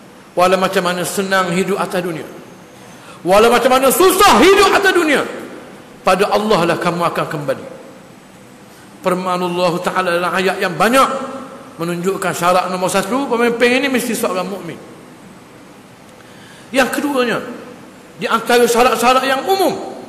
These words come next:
mestilah pemimpin yang kamu nak lantik itu seorang yang kasihkan Islam. Bukan sekadar seorang Islam, kasihkan Islam.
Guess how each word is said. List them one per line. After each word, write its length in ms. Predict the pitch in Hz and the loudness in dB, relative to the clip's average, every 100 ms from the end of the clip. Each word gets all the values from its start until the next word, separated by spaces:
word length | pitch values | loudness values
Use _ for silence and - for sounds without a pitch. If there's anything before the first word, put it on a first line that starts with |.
| - - - - - - - - | -18 -20 -20 -20 -20 -20 -20 -20
mestilah 480 | - 233 - 311 294 | -4 -2 0 2 4
pemimpin 480 | 294 320 320 320 320 | 4 2 2 2 2
yang 240 | 320 320 | 4 4
kamu 240 | 311 339 339 | 4 4 4
nak 160 | 311 | 4
lantik 320 | 330 339 - 381 | 4 4 4 4
itu 560 | 381 392 320 - - - - - - - - | 6 6 4 2 -4 -8 -12 -16 -18 -20 -16
seorang 480 | - 214 208 214 214 | -6 0 2 2 2
yang 160 | 208 - | 0 0
kasihkan 640 | 208 - - 170 156 180 175 | -2 -2 -2 -2 -2 -6 -6
Islam. 240 | 170 135 - - - - - - - - - - - - - - - - 208 | -8 -10 -12 -16 -20 -20 -20 -20 -20 -20 -20 -20 -20 -20 -20 -20 -20 -16 -2
Bukan 160 | 285 | 0
sekadar 400 | - 277 285 285 | 2 4 4 4
seorang 320 | 294 302 302 | 4 4 4
Islam, 260 | 302 - 240 - - - - - - - - - - - - | 2 0 -2 -4 -10 -14 -16 -18 -20 -20 -20 -20 -20 -18 0
kasihkan 720 | 330 302 - 320 208 233 220 | 2 4 4 4 4 0 -2
Islam. 260 | 214 165 | -4 -6